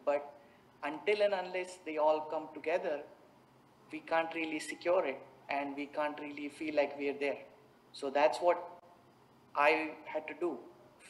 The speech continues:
figuring out how to peel the orange, which is the community in this case, and how to figure out a pathway where everyone can come together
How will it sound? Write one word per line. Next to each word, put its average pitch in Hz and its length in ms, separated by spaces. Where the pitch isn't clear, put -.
figuring 160 400
out 156 380
how 156 140
to 160 140
peel 165 260
the 147 80
orange, 165 600
which 143 200
is 143 180
the 143 60
community 160 560
in 160 100
this 170 220
case, 190 300
and 143 140
how 151 340
to 156 80
figure 147 340
out 143 320
a 135 80
pathway 160 680
where 139 200
everyone 160 460
can 147 200
come 147 240
together 147 480